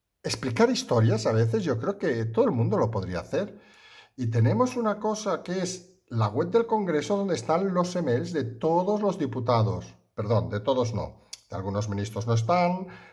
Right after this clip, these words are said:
de algún, de presidentes de grupos no están, pero de la mayoría de los diputados.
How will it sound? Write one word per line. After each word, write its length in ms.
de 80
algún, 720
de 120
presidentes 580
de 80
grupos 360
no 80
están, 440
pero 180
de 100
la 100
mayoría 420
de 120
los 280
diputados. 880